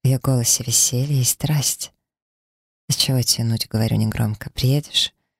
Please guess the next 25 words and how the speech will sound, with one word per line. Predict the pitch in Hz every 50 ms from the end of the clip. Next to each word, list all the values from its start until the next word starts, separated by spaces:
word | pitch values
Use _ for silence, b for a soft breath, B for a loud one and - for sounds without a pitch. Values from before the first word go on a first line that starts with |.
| _ _ _ _ _ _ _ _ -
«Точнее, | - - - - 156 160 135
сам | - - 165 151 131
за | - -
тобой | - 120 110 110 107
приеду, | - - - 117 110 110 107 - 120
обещаю. | 120 117 120 - - - - 127 120 113 98 - - _ _ _ _ _ _ _ _ _ -
В | 151
этот | 139 - - -
раз | - 135 123 - -
еда | 127 127 117 123 113
будет». | - - - 98 - - - - - - - _ _ _ _ _ _ _ _ _ _ _ _ _ _ _ _ _ _ _ _ _ _ _ _ _ _ _ -
«Ах, | 156 139 - - -
ну | 202
если | 202 185 - - 180
еда | 175 156 156 151 147
будет, | 127 127 123 135 170 175 180 170 151
то | - -
это | 143 135 -
очень | 139 - - - 143 139
жирный | 120 123 131 123 120 139 170 175
повод | - 180 170 139 135 - - -
приехать», — | - 135 135 120 117 110 113 - - - - - - B B B B B _ _ _
произносит | - 147 139 127 123 123 123 117 - - - 127
она | 117 113 110 104
лукаво. | 104 - - - 120 123 127 - -